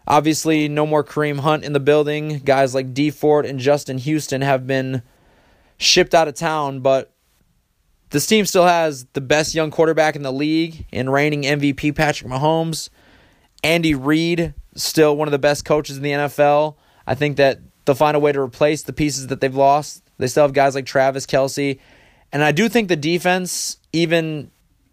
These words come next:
in spite of losing those pass rushers, will be improved this year in their new four three scheme. I don't think they can be much worse defensively.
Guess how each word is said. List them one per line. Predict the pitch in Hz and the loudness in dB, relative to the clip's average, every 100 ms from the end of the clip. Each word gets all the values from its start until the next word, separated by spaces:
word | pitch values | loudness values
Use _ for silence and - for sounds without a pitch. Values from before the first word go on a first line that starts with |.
| - | -6
in | 147 | -4
spite | - 165 | 4 4
of | 156 | 2
losing | 139 160 151 160 156 | 0 -2 -2 -6 -4
those | 135 | -6
pass | - 143 143 | 0 0 2
rushers, | 151 147 160 139 _ _ _ - | 0 0 -2 -4 _ _ _ -4
will | 147 | 0
be | 147 | 2
improved | 165 135 180 175 | 2 2 4 4
this | 151 147 147 | 2 -4 0
year | 147 143 139 - - | 2 2 0 -6 -8
in | 147 | -4
their | 143 | 0
new | 147 | 0
four | 143 156 | 2 2
three | 139 143 131 | 2 0 -4
scheme. | - 135 131 131 127 - _ _ _ _ _ _ - - | -2 -2 -2 -2 -6 -12 _ _ _ _ _ _ -12 -2
I | 135 | 2
don't | 143 | 2
think | 143 135 | 2 -4
they | |
can | 135 135 | -2 -2
be | |
much | 139 131 123 | -2 -4 -2
worse | 131 135 | 2 2
defensively. | 120 131 143 139 143 151 156 | 0 -2 -2 -2 -2 0 0